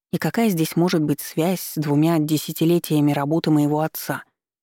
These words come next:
которую он, по их словам, так и не закончил?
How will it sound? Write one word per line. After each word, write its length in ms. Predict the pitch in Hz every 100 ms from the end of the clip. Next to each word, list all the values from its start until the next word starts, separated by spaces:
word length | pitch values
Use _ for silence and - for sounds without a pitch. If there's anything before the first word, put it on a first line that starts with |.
| _ -
которую 480 | 156 - 151 151 151
он, 240 | 175 226
по 100 | 165
их 200 | 147 147
словам, 420 | - 147 160 185
так 220 | 160 147 156
и 20 |
не 120 | 151
закончил? 640 | 156 - 143 139 - -